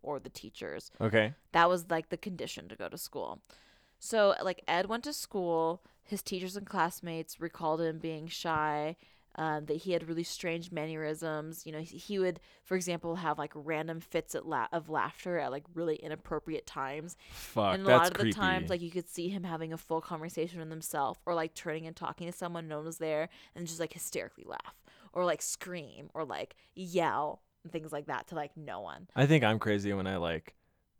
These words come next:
Speaker 2: talk to myself in the middle of the day
Speaker 1: This
Speaker 2: where I'm like,
Speaker 1: fucker's
Speaker 2: "You need to do
Speaker 1: crazy.
Speaker 2: this, and then you need to do this." <laughs>
Speaker 1: Um, now, he was punished by his mother anytime he made a friend. Like, anytime he mentioned someone at school,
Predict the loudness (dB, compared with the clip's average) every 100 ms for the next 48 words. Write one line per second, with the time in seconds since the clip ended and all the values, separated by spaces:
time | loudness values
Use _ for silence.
0 | -6 0 0 0 -2 -2 -2 0 0 0
1 | -8 -20 -8 -4 -2 -2 -2 -2 -2 -2
2 | 2 2 4 2 4 4 4 4 2 0
3 | -6 -10 -6 -4 -2 -4 -4 -6 -8 -8
4 | -6 -6 -2 -4 0 4 6 4 4 2
5 | 2 0 2 2 0 -4 -2 -2 -2 -6
6 | 0 0 0 -4 -6 -4 0 0 0 0
7 | -2 -6 -20 -18 -2 0 0 -2 -2 -2
8 | 0 -2 -2 -2 -4 -6 -6 -6 -18 _
9 | -8 -2 0 0 0 0 2 2 -2 -2
10 | -4 -4 -4 -2 -4 -6 0 4 4